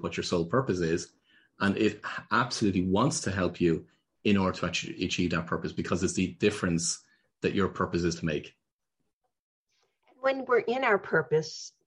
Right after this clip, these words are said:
Speaker 2: is, does that mean we're going to be successful in it? Is that a guarantee?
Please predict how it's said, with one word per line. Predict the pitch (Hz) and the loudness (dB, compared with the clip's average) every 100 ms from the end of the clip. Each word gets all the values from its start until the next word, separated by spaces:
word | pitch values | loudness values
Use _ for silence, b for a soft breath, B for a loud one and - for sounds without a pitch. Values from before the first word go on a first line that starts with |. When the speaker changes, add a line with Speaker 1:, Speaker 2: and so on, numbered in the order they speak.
| _ _ _ _ _ | _ _ _ _ _
Speaker 2:
is, | 208 190 - | 6 6 4
does | - 196 | 4 6
that | 196 180 185 | 6 4 6
mean | 185 180 | 6 4
we're | 175 | 2
going | 175 156 165 | 0 0 0
to | - | -8
be | 165 - | -8 -8
successful | - 135 131 - 139 - 160 156 | -8 -10 -10 -6 -8 -8 -8 -6
in | 156 165 | -4 -4
it? | 220 - 131 - - _ _ _ _ _ _ _ _ _ _ _ | -6 -10 -20 -20 -20 _ _ _ _ _ _ _ _ _ _ _
Is | 196 | 2
that | 202 190 | 4 6
a | |
guarantee? | 190 156 - - - | 6 4 2 -2 -6